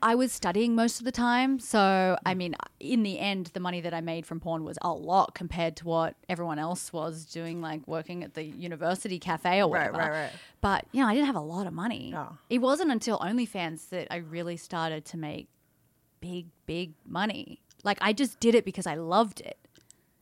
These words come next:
Speaker 2: So, ho-, hold on. So you're doing films, you're doing your own stuff. OnlyFans comes along. Was that five years ago?
Speaker 1: Um,
Speaker 2: I feel like during the pandemic is when I
Speaker 1: that's
Speaker 2: really
Speaker 1: when it
Speaker 2: started
Speaker 1: blew up.
Speaker 2: cracking.
Speaker 1: Yeah,
Speaker 2: Yeah.
Speaker 1: but I wanna say, I think I had an account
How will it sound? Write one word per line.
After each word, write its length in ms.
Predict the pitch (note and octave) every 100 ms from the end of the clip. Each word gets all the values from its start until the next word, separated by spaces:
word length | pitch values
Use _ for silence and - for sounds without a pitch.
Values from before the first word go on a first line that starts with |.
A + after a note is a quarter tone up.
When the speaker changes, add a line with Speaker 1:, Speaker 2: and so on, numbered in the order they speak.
| _ _ _ _ -
Speaker 2:
So, 220 | C#4 C#4
ho-, 80 | B3+
hold 200 | C4+ A#3+
on. 120 | E3+
So 100 | -
you're 160 | A#3+ G#3+
doing 480 | F#3+ C4 D4+ E4+ C#4+
films, 680 | - A#3 G3+ F#3+ F#3+ G3 -
you're 100 | F#3
doing 320 | E3+ B3 C#4
your 100 | D4
own 160 | A#3 A#3
stuff. 300 | - G#3 - - - -
OnlyFans 480 | B3 D4 C#4+ C4 B3
comes 220 | G#3 F#3
along. 220 | F#3 E3
Was 100 | G3
that 100 | F#4
five 260 | - E4+ F4
years 160 | F4
ago? 240 | F4+ F4+ F4 - - - - - - - - _
Speaker 1:
Um, 480 | D4 E4 F4+ F#4+ G4
Speaker 2:
I 60 | F#4+
feel 140 | D#4+
like 100 | F4+
during 160 | C#4 C4
the 60 | A#3
pandemic 520 | A3 G3+ G3 G3 G#3+
is 120 | G3
when 100 | F#3
I 60 | E3
Speaker 1:
that's 240 | D4 D4+
Speaker 2:
really 120 | F#4
Speaker 1:
when 60 | E4+
it 40 |
Speaker 2:
started 280 | A3 C4 C4
Speaker 1:
blew 80 | A#3
up. 80 | E3+
Speaker 2:
cracking. 480 | B3 B3 A#3+ C4+ B3+
Speaker 1:
Yeah, 200 | B3 B3
Speaker 2:
Yeah. 40 |
Speaker 1:
but 160 | G#3 A#3+
I 60 | B3
wanna 260 | B3+ D4
say, 420 | D4+ C4+ B3+ B3 -
I 80 |
think 240 | G#3+ D4 C#4+
I 80 | D#4
had 420 | A#3+ G#3+ A3 A3+
an 80 | G#3
account 480 | G3 G3+ F#3+ F3+